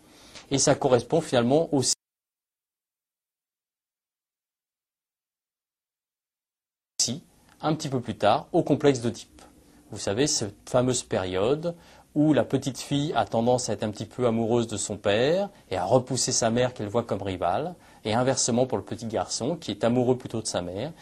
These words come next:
et qui a tendance peut-être à repousser un petit peu le père qu'il peut voir comme rival. Suit la phase de latence qui, elle, démarre, bah, à ce qu'on appelle la scolarisation, la scolarisation étant entendue une fois de plus, les grandes classes,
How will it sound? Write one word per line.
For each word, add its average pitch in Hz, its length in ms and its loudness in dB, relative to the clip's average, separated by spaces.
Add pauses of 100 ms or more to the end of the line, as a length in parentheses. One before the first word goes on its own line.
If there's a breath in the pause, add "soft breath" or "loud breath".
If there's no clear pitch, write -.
(220 loud breath)
et 110 60 -6
qui - 100 -4
a 110 40 2
tendance 113 320 0
peut-être 110 340 -4
à 98 40 0
repousser 131 480 0
un 117 80 2
petit - 140 -10
peu 107 100 -4
le 87 60 -6
père 120 320 -4 (320 loud breath)
qu'il 117 160 -6
peut 117 80 -6
voir 120 260 0
comme 117 140 -2
rival. 101 320 -10 (1900 soft breath)
Suit 247 460 4 (1300)
la 143 160 4
phase 202 240 8
de 156 60 4
latence 139 680 2
qui, 190 300 -6
elle, 185 300 4
démarre, 156 400 6
bah, 165 160 4
à 156 80 -2
ce - 100 -2
qu'on 170 140 2
appelle 180 200 0
la 147 80 0
scolarisation, 139 720 0
la 156 60 0
scolarisation 117 500 -2
étant 127 200 -6
entendue 117 260 -4
une 131 100 0
fois 110 280 -2
de - 60 -10
plus, - 500 -8 (340 soft breath)
les 139 140 4
grandes 147 260 6
classes, - 560 -10